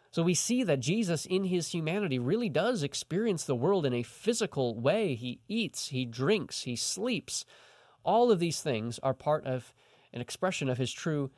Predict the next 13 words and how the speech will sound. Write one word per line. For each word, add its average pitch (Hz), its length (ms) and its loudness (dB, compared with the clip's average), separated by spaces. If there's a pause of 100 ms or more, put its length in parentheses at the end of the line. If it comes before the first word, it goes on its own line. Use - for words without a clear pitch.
(160)
humanity. 143 560 -4
And 117 120 -2
then, 120 80 -2
of 117 100 -8
course, 120 480 -4
at - 120 -8
the 120 100 -4
end 123 120 -2
of 131 100 -4
his 151 160 -6
life, 101 420 -6 (680)
he 123 140 -4
f-, - 260 -12